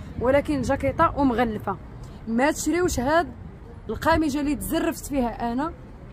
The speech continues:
ديال بلون-، بول-، بلوند بير، بو-، بولند بير ياك. وشوفوا كي ولات بحال الزباله، ها وياكم تقلبوا في هادي، وياكم شريتها ب ربعين الاورو وراها خايبه، الزبل، الزبل، الزبل، الزبل.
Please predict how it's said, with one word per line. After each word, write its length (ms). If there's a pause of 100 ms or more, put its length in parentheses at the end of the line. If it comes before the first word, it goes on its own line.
ديال 360
بلون-، 440 (200)
بول-، 240 (180)
بلوند 340
بير، 260 (260)
بو-، 200 (200)
بولند 320
بير 340
ياك. 260 (440)
وشوفوا 380
كي 120
ولات 360
بحال 260
الزباله، 720
ها 80 (840)
وياكم 880
تقلبوا 680
في 80
هادي، 300 (560)
وياكم 680 (160)
شريتها 300
ب 80
ربعين 400
الاورو 520 (360)
وراها 320
خايبه، 680
الزبل، 460
الزبل، 420
الزبل، 340
الزبل. 300